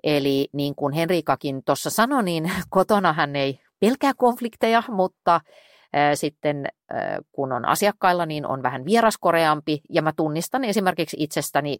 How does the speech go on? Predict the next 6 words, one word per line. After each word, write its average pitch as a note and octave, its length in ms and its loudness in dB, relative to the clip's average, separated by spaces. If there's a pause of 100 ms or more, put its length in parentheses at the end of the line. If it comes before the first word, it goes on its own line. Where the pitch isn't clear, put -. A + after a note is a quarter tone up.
(140)
täysin D3 680 -2
samat C3 440 0
piirteet. B2 680 -8 (540)
Että D3 320 -2
kyllä C#3 280 0
sitä F3+ 340 0